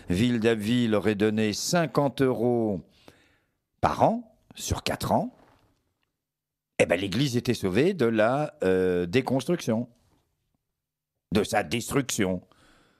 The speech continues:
Allez, je vais parler, euh, comme on parle normalement. En la rénovant, mais la mairie, eh ben, elle a fait ce, sourde oreille. Alors en plus, je me demande si l'orgue qui était au buffet, euh, néo-gothique,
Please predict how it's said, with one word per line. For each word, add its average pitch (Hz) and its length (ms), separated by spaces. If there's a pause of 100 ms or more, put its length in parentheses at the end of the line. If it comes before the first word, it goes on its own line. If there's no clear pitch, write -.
(440)
Allez, 101 180
je 95 80
vais 117 60
parler, 104 260
euh, 82 320
comme 110 220
on 104 60
parle 101 200
normalement. 90 560 (840)
En 107 80
la 95 100
rénovant, 110 460
mais 170 280
la 120 200
mairie, 160 540
eh 123 40
ben, 101 180 (100)
elle 92 80
a 92 40
fait 117 260
ce, 98 380
sourde 98 360
oreille. 85 440 (1040)
Alors 147 180
en 202 80
plus, 220 420
je 175 140
me 196 140
demande 220 260
si 170 220
l'orgue 127 580
qui - 140
était 143 140
au 123 80
buffet, 139 800
euh, 90 1300
néo-gothique, 113 840